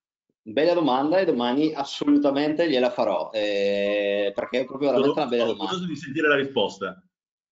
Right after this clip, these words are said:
Speaker 1: Che poi tra l'altro abbiamo scoperto anche due cose, sia di Claudio, una che non sapevo, ma anche di Ferrer che aveva,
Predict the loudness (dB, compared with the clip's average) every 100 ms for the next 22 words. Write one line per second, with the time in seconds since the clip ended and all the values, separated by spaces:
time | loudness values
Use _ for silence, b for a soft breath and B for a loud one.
0 | _ -4 0 2 2 2 0 2 2 2
1 | 0 -2 -4 -6 -6 -4 -6 -6 -6 -4
2 | -6 -2 -2 -2 -2 0 2 0 0 -4
3 | -8 -10 -12 -4 -2 0 -4 -6 -8 -2
4 | -2 -2 -4 -2 0 0 -2